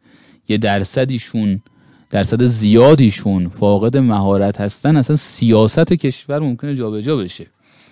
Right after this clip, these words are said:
در این موضوع ممکنه به سمت دیگه‌ای حرکت بکنه. بفرمایید آقا شما گفت.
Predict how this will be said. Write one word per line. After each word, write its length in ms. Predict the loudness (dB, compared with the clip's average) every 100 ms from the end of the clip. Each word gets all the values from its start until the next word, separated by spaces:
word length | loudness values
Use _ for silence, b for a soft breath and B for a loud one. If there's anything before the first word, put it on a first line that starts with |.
| b b b -4
در 100 | -2
این 140 | 0
موضوع 360 | 0 0 -2 0
ممکنه 480 | 0 0 0 -2 -6 -10
به 80 | -8
سمت 400 | -2 0 0 0
دیگه‌ای 360 | -2 0 0
حرکت 360 | 0 -4 -8 -12
بکنه. 280 | -12 -12 -8
بفرمایید 480 | -4 -2 -2 -4 -6
آقا 120 | -10
شما 180 | -12 -14
گفت. 340 | -14 -18